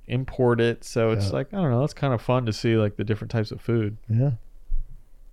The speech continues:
Speaker 2: Yeah, some of the food's interesting, like, for instance, balut.
Speaker 1: Balut!
Speaker 2: <laughs>
Speaker 1: Yeah,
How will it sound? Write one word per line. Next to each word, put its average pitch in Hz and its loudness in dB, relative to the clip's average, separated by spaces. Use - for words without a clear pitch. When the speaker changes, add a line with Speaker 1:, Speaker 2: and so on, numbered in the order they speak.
Speaker 2:
Yeah, 135 2
some 143 4
of 151 4
the 147 4
food's 151 6
interesting, 117 6
like, 120 4
for 131 4
instance, 123 4
balut. 123 6
Speaker 1:
Balut! 226 6
Speaker 2:
<laughs> - -16
Speaker 1:
Yeah, 170 6